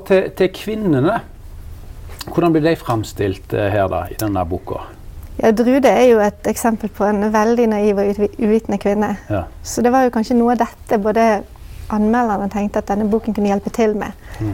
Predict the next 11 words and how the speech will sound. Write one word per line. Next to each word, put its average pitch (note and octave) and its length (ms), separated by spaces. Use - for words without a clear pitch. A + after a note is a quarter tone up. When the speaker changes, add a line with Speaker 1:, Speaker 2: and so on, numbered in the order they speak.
Speaker 2:
å A3+ 60
hindre A3 400
at G3+ 100
kvinner G3+ 360
skulle G3 220
være F#3+ 240
så - 400
uvitende G3 520
om G3+ 120
verdens, F#3+ 480
eh, B3 220